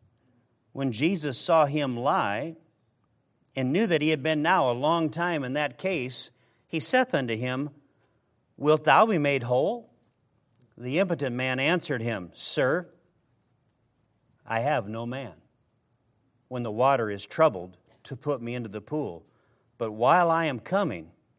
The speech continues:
another steppeth down before me. Jesus saith unto him, Rise, take up thy bed, and walk." Three imperatives. Verse nine, "And immediately the man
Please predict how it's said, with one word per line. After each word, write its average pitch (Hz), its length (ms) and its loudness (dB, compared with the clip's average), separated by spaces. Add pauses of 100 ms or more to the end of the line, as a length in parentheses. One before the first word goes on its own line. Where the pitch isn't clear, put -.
(600)
another 113 480 -4
steppeth 120 560 -6
down 113 320 -4
before 95 420 -10
me. 78 220 -20 (720)
Jesus 131 360 -2
saith 135 300 -2
unto 123 200 -4
him, 113 280 -4
Rise, 107 640 -4 (840)
take 151 260 4
up 139 180 4
thy 139 180 4
bed, 131 400 0 (640)
and 110 200 -4
walk." 123 360 2 (300)
Three 127 180 -10
imperatives. 95 720 -10 (160)
Verse 113 240 -6
nine, 107 320 -4 (180)
"And 120 140 -6
immediately 123 460 0
the 117 80 -4
man 123 480 -2